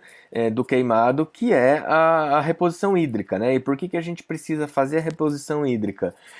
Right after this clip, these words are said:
O paciente queimado, ele, é, sistemicamente, é um paciente com uma reação inflamatória enorme, é, liberação de mediadores que levam a uma vasodilatação generalizada,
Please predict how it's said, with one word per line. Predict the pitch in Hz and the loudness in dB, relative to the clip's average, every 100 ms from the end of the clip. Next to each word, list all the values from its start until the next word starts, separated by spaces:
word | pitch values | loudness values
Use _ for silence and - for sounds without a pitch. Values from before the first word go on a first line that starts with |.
| - - | -20 -16
O | - | -8
paciente | 123 143 165 208 | -2 0 0 -4
queimado, | - 135 113 131 175 143 110 98 | 0 0 2 2 2 2 2 0
ele, | - 127 135 135 135 131 - | 2 2 4 6 6 4 2
é, | 117 120 117 110 | -2 0 0 -2
sistemicamente, | - 131 156 175 175 120 120 151 151 135 | -6 -4 -2 -2 0 -2 0 -2 -2 -4
é | |
um | 123 | -2
paciente | 123 - 131 131 131 - | -2 -2 -4 -2 -2 -4
com | 123 131 | -6 -2
uma | 131 | 0
reação | 120 120 - 139 | 0 0 0 -2
inflamatória | 143 139 127 120 117 110 104 101 - | 0 0 0 0 4 4 6 2 2
enorme, | 143 117 107 113 135 151 _ - - - - | 0 2 4 2 0 -4 _ -20 -20 -20 -6
é, | 117 117 | 2 4
liberação | 127 135 135 135 131 | 4 4 2 2 -2
de | 123 | 0
mediadores | 123 113 110 95 104 127 143 135 | -2 2 0 2 2 4 4 2
que | - | 0
levam | 127 123 120 | 4 4 2
a | 123 | 0
uma | 117 | 0
vasodilatação | 104 123 147 156 139 135 127 127 113 - 113 107 | 0 2 2 0 -2 0 0 0 -4 0 0 0
generalizada, | 113 110 107 101 95 95 92 104 131 | -2 0 0 0 -2 -2 0 2 0